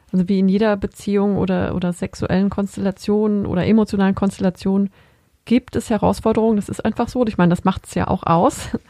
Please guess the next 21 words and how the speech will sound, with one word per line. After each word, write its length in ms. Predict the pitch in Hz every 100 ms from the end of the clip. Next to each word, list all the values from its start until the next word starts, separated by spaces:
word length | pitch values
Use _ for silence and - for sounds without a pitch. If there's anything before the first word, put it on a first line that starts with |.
| -
<laughs> 280 | - - -
Das 140 | -
ist, 140 | - -
macht's 240 | 185 -
ja 80 | -
auch 120 | - -
intensiver. 680 | 202 202 196 202 226 240 247 - - -
Also 220 | 196 196
Stichwort, 640 | - 220 - 208 202 - - _ _
Stichwort 340 | - - 185 -
Eifersucht. 680 | 104 196 247 262 294 -
Ich 80 | -
meine, 140 | 190 180
das 120 | -
ist, 380 | 220 - 151 -
das 160 | - 190
ist 180 | - -
tatsächlich 500 | 190 226 202 254 233
ein 160 | 220 - _ _ -
Thema 520 | 233 247 269 262 269 -
und 160 | 196